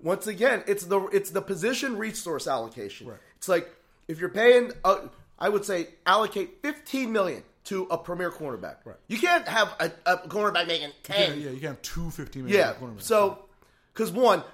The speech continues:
Speaker 1: should Darius, a premier cornerback, should make that other side immediately better.
Speaker 2: Right. Right. Yeah, Darius Slay makes, <coughs> makes everybody else in the secondary better.
Speaker 1: And then have McLeod.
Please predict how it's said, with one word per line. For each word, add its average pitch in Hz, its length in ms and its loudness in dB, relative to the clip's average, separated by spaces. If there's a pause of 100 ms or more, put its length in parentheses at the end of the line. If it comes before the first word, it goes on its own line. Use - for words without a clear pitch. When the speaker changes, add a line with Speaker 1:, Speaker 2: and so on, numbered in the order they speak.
Speaker 1:
should 180 280 -6
Darius, 233 600 4
a 208 100 6
premier 226 540 -2
cornerback, 160 600 -2 (160)
should 170 360 -2
make 170 540 -2
that 180 220 4 (300)
other 190 280 6
side 175 360 2 (280)
immediately 196 480 -2
better. 110 300 -6
Speaker 2:
Right. 185 140 -8 (1080)
Right. 147 140 -16 (280)
Yeah, 220 120 -4
Darius 233 300 2
Slay 196 160 -2
makes, 160 240 -4 (180)
<coughs> - 140 -14
makes 170 240 -6
everybody 160 360 -4
else 139 160 -8
in 139 60 -10
the 123 40 -12
secondary 110 380 -14
better. 185 120 -2
Speaker 1:
And 202 80 0
then 202 200 2
have 196 240 2
McLeod. 196 640 2